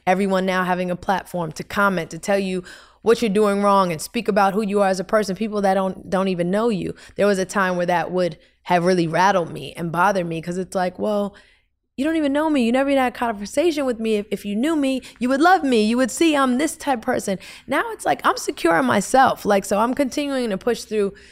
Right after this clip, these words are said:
that fear of wanting to be liked or the fear of someone not liking me. I should say that, the fear of someone not liking me.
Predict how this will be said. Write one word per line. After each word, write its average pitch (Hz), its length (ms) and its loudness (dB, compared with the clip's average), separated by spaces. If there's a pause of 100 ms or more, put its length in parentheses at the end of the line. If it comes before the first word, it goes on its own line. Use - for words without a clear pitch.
(120)
that 196 280 -2
fear 208 260 4
of 170 520 2 (400)
wanting 202 760 2
to - 160 0
be 175 260 0
liked 170 580 2
or 185 340 6
the 175 160 0
fear 214 300 4
of 180 120 0
someone 170 380 0
not 165 220 -2
liking 151 320 -6
me. 156 100 -10
I 160 60 -4
should 160 180 -4
say 165 160 -2
that, 147 180 -8
the 156 100 -8
fear 220 220 2
of 185 100 0
someone 170 340 -2
not 175 240 0
liking 151 320 -8
me. 151 180 -10